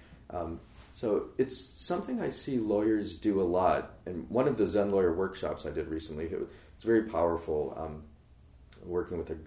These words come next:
a great lawyer who came in and we were, uh, dissecting post-trial a bad verdict, a defense verdict. And what I realized was there's such a temptation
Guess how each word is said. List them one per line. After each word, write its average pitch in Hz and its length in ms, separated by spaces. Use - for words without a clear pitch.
a 82 40
great 80 380
lawyer 80 540
who 95 300
came 147 320
in 117 200
and 101 100
we 101 120
were, 98 360
uh, - 180
dissecting 85 840
post-trial 85 1200
a - 40
bad 76 300
verdict, - 400
a - 40
defense 87 400
verdict. - 440
And 117 100
what 123 100
I 123 60
realized 139 600
was 107 300
there's 110 280
such 196 220
a 196 60
temptation 113 1120